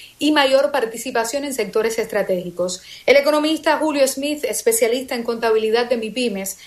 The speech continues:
asegura que la autonomía de estas empresas es limitada y que sus operaciones dependen de las decisiones del régimen.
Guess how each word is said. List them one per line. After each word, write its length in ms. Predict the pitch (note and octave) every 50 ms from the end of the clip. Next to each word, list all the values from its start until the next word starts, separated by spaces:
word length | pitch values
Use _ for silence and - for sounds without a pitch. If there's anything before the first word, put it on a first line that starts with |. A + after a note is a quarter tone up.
| - - -
asegura 560 | A3+ B3 - D4 C#4 C#4+ D4+ D#4 D4+ D4 D4
que 100 | - D4
la 80 | C4+
autonomía 580 | C4 B3+ B3+ - C4+ C4 C4 C4 D#4+ G4+ G4 D#4
de 100 | C4 D4
estas 240 | D#4 D#4 E4 D4 C#4
empresas 680 | B3 A3+ C#4 D4+ D#4+ D#4 - - G#3 G#3 - - -
es 220 | - C#4 D#4+ E4 -
limitada 580 | F4+ E4+ D#4 D4+ C4+ D#4 D4+ C#4 A3 F#3 F3+ - - - - -
y 100 | C#4+ D4
que 140 | D4+ D#4+ D#4
sus 180 | - F4 E4
operaciones 680 | D#4+ - D4 D4 C#4+ C#4 C#4+ - D#4 D4+ D4+ D4 - -
dependen 640 | G#3 A#3+ A#3 A#3 C#4 C#4+ C#4+ C4 A#3 A3 A3 A3 G#3+
de 80 | G#3 A3
las 120 | A#3+ A#3+
decisiones 760 | C4 C#4+ C#4 - A#3+ - - C4 B3+ B3 B3+ B3 - - - - -
del 180 | G3+ A#3+ A#3
régimen. 540 | G#3+ G3 F3+ F3 F3+ F3 F3 F3 E3+ E3 E3